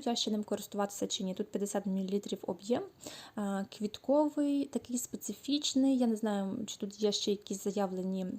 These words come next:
е, ноти. Я тут відчуваю якісь квіти.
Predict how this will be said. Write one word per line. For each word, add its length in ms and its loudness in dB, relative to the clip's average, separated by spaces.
е, 40 -6
ноти. 480 2
Я 60 -2
тут 140 0
відчуваю 380 0
якісь 280 0
квіти. 420 0